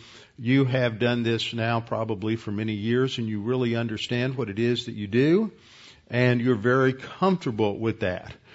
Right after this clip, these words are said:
Uh, some of you are younger and you haven't done that for very long, so you're still trying to make your profession, your career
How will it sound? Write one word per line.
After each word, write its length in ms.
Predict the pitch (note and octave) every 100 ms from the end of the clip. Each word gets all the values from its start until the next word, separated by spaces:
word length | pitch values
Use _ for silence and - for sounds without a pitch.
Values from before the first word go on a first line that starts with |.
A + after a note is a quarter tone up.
| - -
Uh, 160 | G2+
some 260 | G#2+ C3 B2+
of 140 | A2
you 120 | A#2 B2
are 80 |
younger 460 | A2 B2 C#3 C#3+ E3
and 160 | C#3+ A#2
you 100 | B2
haven't 440 | B2 G#2 G2+ G2
done 240 | A2+ B2+
that 240 | B2 A#2+ A#2+
for 100 | A#2
very 340 | G2+ A#2+ A2+
long, 320 | A2 A2+ C3+
so 140 | D3 G#2+
you're 220 | G2 A#2
still 280 | A#2 A#2+ G#2+
trying 440 | - A2 G#2+ A2
to 260 | A2+ A#2 G2+
make 540 | F#2+ F#2+ G#2+ A#2 A#2
your 480 | G2+ G#2+ G#2+ A2 G#2+
profession, 880 | - G#2 F#2 - B2+ B2+ - B2+ A2+
your 160 | G2+
career 680 | G2+ - G2+ A2+ A2+ A2+ A2